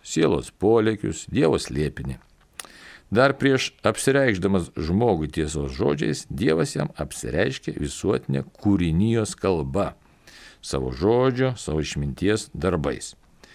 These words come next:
Visatos tvarka ir harmonija, kurios suprantamos ir vaikui, ir mokslo žmogui. Juk iš kūrinių didingumo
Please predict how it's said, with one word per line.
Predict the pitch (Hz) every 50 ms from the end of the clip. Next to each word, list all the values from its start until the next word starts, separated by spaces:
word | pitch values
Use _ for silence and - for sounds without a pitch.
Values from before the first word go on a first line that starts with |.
| - _ -
Visatos | - 71 67 - 90 107 127 131 143 - -
tvarka | - - 76 71 71 - - 82 90 92 - -
ir | - 82 90 - -
harmonija, | - - - 95 92 101 101 104 98 82 67 - - - - - _ _ _ _ _ - - - - -
kurios | - - 92 95 92 - -
suprantamos | 80 73 - 85 95 117 131 127 127 117 120 120 - -
ir | - 78 73
vaikui, | 69 62 76 95 113 - 131 - 131 131 131 135 135 - _ _
ir | - 135 123
mokslo | 85 76 69 64 - - - 69 67
žmogui. | 71 71 64 62 58 60 - - - - - - - - - - - - - - - -
Juk | - 151 165 165 151
iš | 131 - -
kūrinių | - 110 107 107 110 120 123 113
didingumo | 87 76 76 73 73 69 73 87 127 147 147 139 135 -